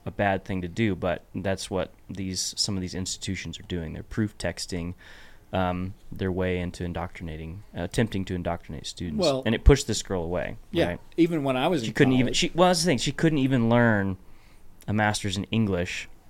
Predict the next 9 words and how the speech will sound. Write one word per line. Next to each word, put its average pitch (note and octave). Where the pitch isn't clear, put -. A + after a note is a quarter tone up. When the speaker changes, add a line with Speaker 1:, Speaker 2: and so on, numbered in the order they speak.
Speaker 1:
without G2
being G2+
overwhelmed F#2+
by F#2
the F#2
narrative F#2
that's E2+
being -
pushed, -